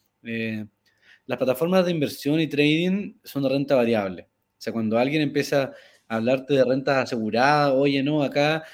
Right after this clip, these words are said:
tú depositáis mil dólares y todos los meses vas a tener un cinco, un diez, un treinta por ciento, lo que sea". O sea, olvídate, eso es una bandera roja de nuevo,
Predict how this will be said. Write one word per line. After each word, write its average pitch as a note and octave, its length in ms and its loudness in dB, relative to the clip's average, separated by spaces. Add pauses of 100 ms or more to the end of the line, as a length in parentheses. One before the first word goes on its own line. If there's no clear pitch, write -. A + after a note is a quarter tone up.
(180)
tú C#3+ 100 -4
depositáis C3+ 360 -2
mil D3 240 0
dólares F3+ 540 2
y F#3 440 -4
todos F3 300 2
los F3 120 2
meses E3+ 320 -2
vas D#3 140 2
a C#3+ 40 -2
tener C#3+ 160 0
un C#3 120 -2
cinco, F#3+ 500 -2
un C#3 160 -2
diez, E3+ 380 2 (360)
un B2 280 -6
treinta E3 260 0
por E3 120 4
ciento, F#3 260 -4
lo E3 100 2
que B2 120 -6
sea". F3+ 380 0 (260)
O A#2+ 60 -20
sea, D#3+ 240 2
olvídate, C#3 540 0
eso D3 160 -2
es D#3 40 -2
una D3 120 -2
bandera C#3+ 480 2
roja D#3+ 360 2
de C#3 80 0
nuevo, F3 500 2